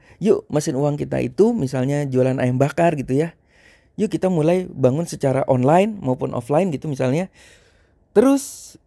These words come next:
teman-teman bisa gunakan ilmu tujuh jurus S B satu M ini yang teman-teman S B satu M udah banyak praktekin. Ini yang inti-intinya saja yang sudah cukup banyak berhasil. Teman-teman tinggal ikuti saja. Jurus satu, jurus dua, jurus tiga, jurus empat,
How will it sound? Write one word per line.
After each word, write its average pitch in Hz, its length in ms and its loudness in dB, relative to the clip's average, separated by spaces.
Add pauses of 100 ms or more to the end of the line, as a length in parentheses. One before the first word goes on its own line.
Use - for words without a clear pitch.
(200)
teman-teman 170 320 -2
bisa 175 240 0
gunakan 156 560 0 (240)
ilmu 170 320 2
tujuh 151 320 2
jurus 147 400 2
S 151 160 -4
B 147 160 2
satu 135 240 2
M 131 160 4
ini 127 240 -2
yang 143 240 0
teman-teman 139 720 -2
S 147 160 0
B 139 80 -4
satu 135 160 0
M 151 80 2
udah 135 120 4
banyak 131 200 2
praktekin. 139 560 -4 (720)
Ini 156 360 2
yang - 40 -6
inti-intinya 160 640 2
saja 135 560 0
yang 127 320 -2
sudah 127 320 -2
cukup 131 320 -6
banyak 135 240 4
berhasil. 160 640 -2 (480)
Teman-teman 143 400 -4
tinggal 139 240 -2
ikuti 135 240 -4
saja. 139 480 0 (440)
Jurus 135 240 -2
satu, 139 240 -2
jurus 135 320 -2
dua, 151 160 2
jurus 131 240 -4
tiga, 135 240 -4
jurus 127 160 -2
empat, 135 400 -4